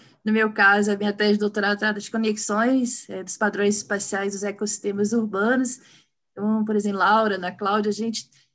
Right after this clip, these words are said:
tá junto na, na, na Ampur, nas sessões temáticas, é, ambientais, né? Há muitos anos, Lara também, né? Assim, foi orientanda, enfim, né? Ali tive o prazer de conhecer, Eloy, então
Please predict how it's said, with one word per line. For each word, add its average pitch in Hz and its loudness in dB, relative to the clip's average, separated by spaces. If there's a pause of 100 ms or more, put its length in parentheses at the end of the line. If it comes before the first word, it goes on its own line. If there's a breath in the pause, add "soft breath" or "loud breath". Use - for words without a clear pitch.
(200)
tá 202 2
junto 233 2
na, 226 4
na, 196 -2
na 214 4
Ampur, 220 2
nas 226 2
sessões 220 -2
temáticas, 214 0
é, 202 -2
ambientais, 208 4
né? 233 0
Há 240 2
muitos 254 2
anos, 240 4
Lara 226 4
também, 226 0
né? 240 2
Assim, 226 -2 (280 soft breath)
foi 208 2
orientanda, 262 2 (120)
enfim, 226 -2
né? 214 -2
Ali 220 -2
tive 233 -4
o 220 -8
prazer 208 0
de - -10
conhecer, 220 -2
Eloy, 226 0
então 226 -4